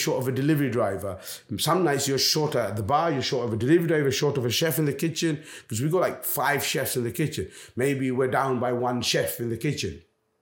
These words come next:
So they know I'm going to go in. 'Cause in the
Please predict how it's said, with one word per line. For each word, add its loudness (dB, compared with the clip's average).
So 2
they 4
know 4
I'm 0
going 2
to -4
go 2
in. 0
'Cause -4
in 0
the -2